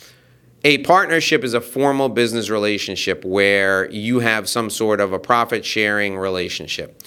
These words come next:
A strategic alliance partnership or a strategic alliance relationship doesn't have to be that formal. You can have a strategic alliance relationship and do a marketing event with that person,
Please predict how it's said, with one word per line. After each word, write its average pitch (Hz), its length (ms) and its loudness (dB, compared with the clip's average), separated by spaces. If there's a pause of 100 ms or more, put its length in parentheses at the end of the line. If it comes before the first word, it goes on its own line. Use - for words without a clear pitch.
(320)
A - 60 0
strategic 185 520 2
alliance 131 920 2
partnership 98 720 -2
or 95 80 0
a 98 60 0
strategic 127 500 -2
alliance 117 580 0
relationship 110 800 -2 (240)
doesn't 151 280 2
have 143 200 0
to 131 80 -6
be 120 140 -4
that 107 280 0
formal. 95 460 -8 (440)
You 160 160 0
can 175 120 4
have 151 320 2
a 123 160 -2
strategic 127 560 -8
alliance 123 720 0
relationship 104 840 -2 (220)
and 110 800 -2
do 120 440 2
a 107 100 0
marketing 131 460 2
event 98 360 -2
with 107 200 -4
that 101 200 0
person, 90 540 -6